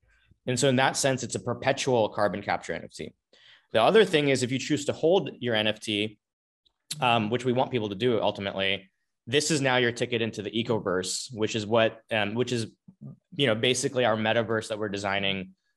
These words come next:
um, you know, to basically pick apart, you know, what the whole thesis, like, pick apart different parts of, different facets of consumer life, um,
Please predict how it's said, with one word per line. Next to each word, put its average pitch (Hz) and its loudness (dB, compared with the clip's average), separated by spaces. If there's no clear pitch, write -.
um, 107 0
you 131 2
know, 110 4
to 107 -4
basically 110 0
pick 131 -4
apart, 120 0
you 117 -4
know, 104 -2
what 127 -2
the 120 2
whole 123 2
thesis, 117 0
like, 101 -2
pick 120 -2
apart 107 0
different 113 -4
parts 113 0
of, 104 -2
different 123 -2
facets 117 2
of 110 -10
consumer 107 -2
life, 117 2
um, 110 2